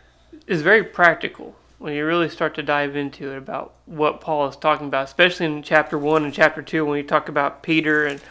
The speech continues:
uh, something that amazed me looking at it. Uh,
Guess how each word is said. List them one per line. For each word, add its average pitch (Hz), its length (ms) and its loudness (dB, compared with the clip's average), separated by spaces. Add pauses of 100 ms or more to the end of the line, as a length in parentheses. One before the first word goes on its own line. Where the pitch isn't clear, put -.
(440)
uh, 143 300 0
something 196 320 6
that 156 160 12
amazed 156 420 8
me 160 220 4
looking 156 400 2
at 139 180 0
it. - 180 -8 (480)
Uh, 151 300 2